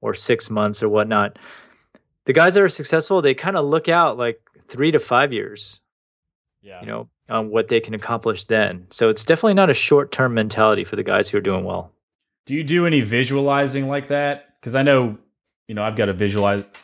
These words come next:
Speaker 2: visualization board, and when I look at my goals, I literally will go out, you know, five years, and then I usually break 'em back down into hundred-day segments. But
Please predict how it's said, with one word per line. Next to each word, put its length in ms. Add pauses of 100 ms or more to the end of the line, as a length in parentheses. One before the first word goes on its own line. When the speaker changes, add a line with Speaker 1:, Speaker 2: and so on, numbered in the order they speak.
(140)
Speaker 2:
visualization 840
board, 240
and 100
when 100
I 60
look 180
at 80
my 120
goals, 400
I 80
literally 380
will 400 (420)
go 160
out, 360 (340)
you 100
know, 140
five 380
years, 340
and 100
then 80
I 80
usually 300 (200)
break 340
'em 180
back 380
down 260
into 300
hundred-day 460
segments. 680
But 280